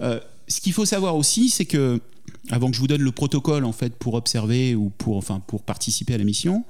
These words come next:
c'est que autour de ce satellite, Hubble avait découvert, enfin, autour de cet astéroïde, pardon, Hubble, le télescope spatial,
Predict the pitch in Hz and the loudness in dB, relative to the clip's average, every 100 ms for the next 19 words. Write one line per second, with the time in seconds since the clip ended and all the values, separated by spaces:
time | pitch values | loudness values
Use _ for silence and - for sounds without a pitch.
0 | - - - - - 190 170 175 160 - | -10 -10 -10 -6 0 0 2 2 2 0
1 | - 214 - 233 226 196 135 120 123 151 | 2 2 4 4 4 4 2 0 0 2
2 | 175 156 143 151 170 240 - 135 123 - | 2 2 2 2 4 2 2 2 2 -2
3 | - - - - 165 165 185 214 160 151 | -12 -14 -14 -2 2 4 4 4 2 2
4 | 151 156 165 190 196 - - - - - | 0 2 2 2 -2 -6 -16 -18 -18 -4
5 | 139 120 101 - 170 - 180 120 120 110 | -2 0 -2 0 2 4 2 2 0 0
6 | 110 117 147 - 117 156 - - - - | 0 0 -2 0 -2 -2 -6 -14 -16 -16
7 | - - - - - 156 151 160 202 190 | -16 -16 -18 -10 -2 2 4 2 2 2
8 | 131 135 - 135 - 127 - 147 185 233 | 2 0 0 -2 0 0 0 0 0 0
9 | 170 | 0